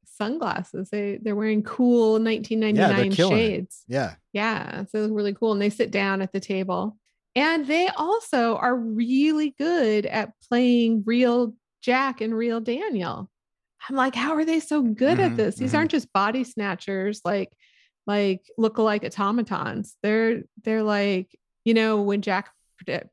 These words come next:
Speaker 1: when faux Jack is like, "How do you pronounce this chemical?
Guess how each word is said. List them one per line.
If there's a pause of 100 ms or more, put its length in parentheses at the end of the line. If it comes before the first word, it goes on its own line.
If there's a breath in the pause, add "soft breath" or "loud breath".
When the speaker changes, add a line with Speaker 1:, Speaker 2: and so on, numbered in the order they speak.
(360)
Speaker 1:
when
faux
Jack
is
like,
"How
do
you
pronounce
this
chemical?